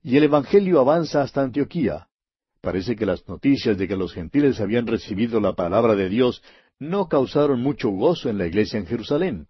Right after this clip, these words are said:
y demandan entonces una explicación de parte de Pedro sobre su conducta, y por tanto él defiende su ministerio.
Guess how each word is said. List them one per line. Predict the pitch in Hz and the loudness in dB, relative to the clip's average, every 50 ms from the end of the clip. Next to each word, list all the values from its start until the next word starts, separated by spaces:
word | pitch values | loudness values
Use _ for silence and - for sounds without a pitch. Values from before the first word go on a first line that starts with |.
| _ _ _ _ _ _ _ _ _ _ _ _ - | _ _ _ _ _ _ _ _ _ _ _ _ 0
y | 143 | 2
demandan | 135 165 180 226 233 220 190 202 185 147 | 2 4 4 4 2 2 0 -2 0 0
entonces | 127 113 95 156 170 175 147 - 156 123 - | -2 -2 0 0 0 0 0 -2 -2 -2 -2
una | 151 170 165 | -2 0 0
explicación | 151 - - - - 123 107 - 107 95 - - 131 147 151 143 | -2 -2 -4 -6 -4 -4 0 0 -2 -2 -2 0 0 0 0 2
de | 117 101 | 0 0
parte | - - 117 120 117 - 120 107 | 2 2 0 0 0 0 -2 -2
de | 95 - | 0 2
Pedro | - 143 156 143 143 135 127 - _ _ _ _ | 4 4 6 6 4 2 2 0 _ _ _ _
sobre | - 139 123 123 117 110 | -2 0 0 0 0 -2
su | - 120 | -2 -4
conducta, | 107 113 95 90 98 120 151 139 - - 143 131 - _ _ _ _ _ _ _ _ _ _ - | -4 -4 -4 -4 0 0 0 0 0 0 0 0 0 _ _ _ _ _ _ _ _ _ _ 0
y | 143 143 | 0 2
por | 147 170 156 - | 4 2 0 2
tanto | - 156 143 123 - 151 143 165 | 0 0 0 0 0 0 4 6
él | 143 127 120 127 135 135 - 98 - - | 6 6 6 4 2 -2 -6 -16 -14 -6
defiende | 117 107 101 90 - - 127 135 135 127 120 | 0 0 0 0 2 2 2 2 4 2 0
su | 95 - 120 | 0 0 -2
ministerio. | 110 104 101 95 - - - 92 71 67 67 67 67 | -2 -2 -4 -4 -6 -4 -4 -4 -4 -4 -10 -14 -18